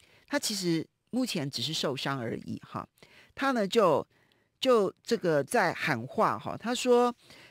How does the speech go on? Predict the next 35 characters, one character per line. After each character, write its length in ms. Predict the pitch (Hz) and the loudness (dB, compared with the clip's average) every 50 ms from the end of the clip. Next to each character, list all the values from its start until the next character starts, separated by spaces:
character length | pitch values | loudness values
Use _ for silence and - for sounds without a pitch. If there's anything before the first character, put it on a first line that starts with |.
| _ | _
这 200 | _ - 285 254 | _ -2 0 0
个， 240 | 208 190 208 190 190 | 2 2 2 2 2
他 140 | 202 240 247 | 0 -2 -4
说 120 | - 269 | -4 -4
犹 200 | 269 220 185 185 | 0 2 2 2
太 220 | 202 - 240 226 190 | 0 -2 -2 -2 0
人 200 | 160 143 139 151 | 0 -2 -2 -2
正 140 | - 180 170 | -4 -4 -4
在 140 | 175 160 | -4 -4
对 180 | 151 - 175 151 | -4 -4 -4 -4
他 180 | - - 156 156 | -4 -6 -6 -6
的 80 | 147 | -6
同 240 | 135 - - 131 127 | -6 -6 -8 -8 -6
胞 200 | 127 143 131 131 | -4 -4 -4 -4
进 280 | 135 - - 170 151 139 | -4 -6 -8 -8 -6 -6
行 320 | 135 - - 117 117 127 - | -6 -6 -6 -6 -8 -8 -8
种 180 | - - 107 107 | -8 -8 -8 -8
族 160 | - - 120 | -8 -6 -6
灭 240 | 123 135 131 117 - | -4 -4 -4 -6 -8
绝， 220 | - - - - - - _ _ _ _ _ _ _ _ _ _ _ _ _ _ _ _ _ _ _ _ - - - - - - | -10 -12 -14 -14 -14 -16 _ _ _ _ _ _ _ _ _ _ _ _ _ _ _ _ _ _ _ _ -20 -20 -18 -20 -10 -4
然 120 | - 214 | -2 -2
后 40 | 240 | 0
还 160 | 240 240 185 | 0 0 -2
说 260 | 196 190 - 208 208 | -2 -2 -2 -2 -2
呢， 140 | 196 185 156 | -2 -2 -2
犹 160 | 95 92 147 | -2 -2 -2
太 240 | 156 - 208 214 165 | -2 -2 -2 -2 -2
人 200 | 143 127 123 170 - | -2 -2 -4 -6 -4
帮 240 | - 165 165 165 | -4 -4 -4 -6
助 140 | - - 160 | -6 -8 -10
中 240 | 139 - 196 190 185 | -8 -8 -8 -6 -4
南 120 | 165 127 | -4 -4
美 160 | 131 127 107 - | -4 -4 -6 -6
洲 220 | - - 156 156 | -6 -4 -4 -2
的 120 | 143 143 | -2 -4